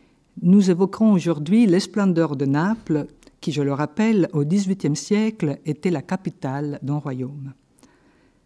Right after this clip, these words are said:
Le dix-huitième siècle napolitain est marqué par une vitalité culturelle exceptionnelle. Grâce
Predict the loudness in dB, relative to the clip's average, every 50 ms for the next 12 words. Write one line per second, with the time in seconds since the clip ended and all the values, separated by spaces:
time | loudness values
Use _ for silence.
0 | _ _ _ _ _ -4 -2 0 0 2 4 2 4 4 2 2 2 2 0 -2
1 | -2 0 0 0 0 0 0 0 0 0 0 -2 -2 -4 -4 -4 -4 -8 -10 _
2 | _ -20 -20 _ _ _ _ _ _ _ 2 4 6 6 6 4 2 0 0 2
3 | 2 0 0 0 0 0 0 0 0 0 0 0 0 0 0 0 0 0 -4 -6
4 | -4 -4 -2 -2 0 0 0 0 0 0 0 -2 0 0 -2 -2 -2 -4 -6 -8
5 | -8 -8 -12 -14 -18 -20 -20 -20 _ _ _ _ _ _ _ _ _ _ _ _
6 | _ _ _ _ _ -6 -2 0 2 2 2 2 2 -2 -4 -6